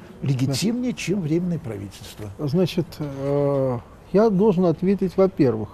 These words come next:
Speaker 2: известна латинская формула "vox populi, vox dei",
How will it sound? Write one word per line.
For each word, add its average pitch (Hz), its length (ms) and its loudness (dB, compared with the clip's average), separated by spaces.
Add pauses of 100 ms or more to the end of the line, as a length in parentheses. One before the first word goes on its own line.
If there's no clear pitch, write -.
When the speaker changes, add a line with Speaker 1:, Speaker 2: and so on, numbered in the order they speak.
(600)
Speaker 2:
известна 185 460 2
латинская 185 520 4
формула 123 640 2 (920)
"vox 156 500 0
populi, 160 400 8
vox 160 340 4
dei", 220 460 6